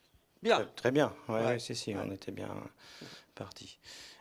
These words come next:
Speaker 2: Et, euh, on avait déjà des couverts, euh, en place, euh, auparavant, que t'es, parce qu'on avait toujours eu des sols, euh, couverts, euh, en permanence depuis les années, euh, quatre-vingt-cinq, six, par là, hein.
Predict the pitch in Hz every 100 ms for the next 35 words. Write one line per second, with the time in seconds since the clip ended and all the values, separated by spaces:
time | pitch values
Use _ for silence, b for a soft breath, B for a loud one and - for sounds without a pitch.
0 | B 110 104 101 104 107 117 107 117 113
1 | 113 123 113 113 - 110 139 135 113 113
2 | 110 110 - 131 - - 104 98 98 101
3 | 104 104 107 98 135 131 - 107 - 104
4 | 104 98 98 95 98 104 - 110 107 107
5 | 117 117 120 120 110 101 - 117 107 107
6 | 107 101 - B B B B B - -
7 | 110 120 135 120 110 110 107 104 104 -
8 | - - - 107 113 113 165 131 110 98
9 | 123 117 110 104 104 104 123 123 117 104
10 | 101 101 95 B B - 104 - 107 107
11 | 127 117 - 170 - - 160 180 - -
12 | 120 151 175 165